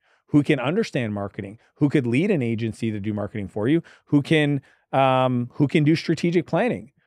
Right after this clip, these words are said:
who can do all the stuff that right now you can't do. You need to go invest and build these skills up. And as you do that, you get to work your way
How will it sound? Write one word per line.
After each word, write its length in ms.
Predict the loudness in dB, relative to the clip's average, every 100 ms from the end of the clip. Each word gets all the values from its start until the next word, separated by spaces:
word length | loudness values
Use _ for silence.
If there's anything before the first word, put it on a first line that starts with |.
| _
who 120 | 2
can 140 | 4 6
do 120 | 6
all 160 | 8
the 80 | 6
stuff 260 | 4 2 2
that 100 | 2
right 180 | 4 2
now 160 | 2
you 240 | 0 0 -2
can't 360 | -2 -4 -2 0
do. 360 | 0 0 -4 -6
You 120 | -2
need 160 | 2 2
to 80 | 2
go 180 | 2
invest 380 | 2 0 0 0
and 180 | -4 -2
build 220 | 0 0
these 180 | 0 -4
skills 380 | -2 -2 0 -2
up. 180 | -8 -14 _ _ _ _ _ _ 0
And 420 | 2 2 0 -4 -8 _ 4
as 280 | 4 6 2
you 120 | 0
do 340 | 0 2 4
that, 400 | 4 2 0 -4 -8 _
you 240 | -2 0
get 320 | 0 0 -2 -2
to 200 | -2 -2
work 360 | 0 -2 -2 -4
your 80 |
way 220 | -2 -2